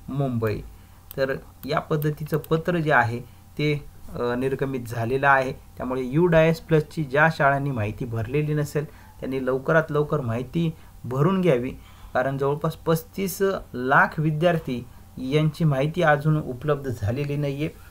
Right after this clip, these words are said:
आणि त्यामुळं शाळा अनुदानावरती याचा परिणाम पडू शकतो. जे काय अनुदान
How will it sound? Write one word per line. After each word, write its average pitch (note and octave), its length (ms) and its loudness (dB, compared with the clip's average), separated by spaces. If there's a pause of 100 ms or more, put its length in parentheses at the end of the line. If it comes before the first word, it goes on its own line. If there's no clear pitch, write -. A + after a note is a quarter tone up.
(160)
आणि A#2 120 0 (100)
त्यामुळं C#3+ 400 2 (300)
शाळा D#3 280 10
अनुदानावरती C3+ 720 2
याचा C3 240 -2
परिणाम D3+ 440 2
पडू D3 320 0
शकतो. D3 460 -4 (320)
जे D3 100 0
काय D3 180 2
अनुदान C#3 540 2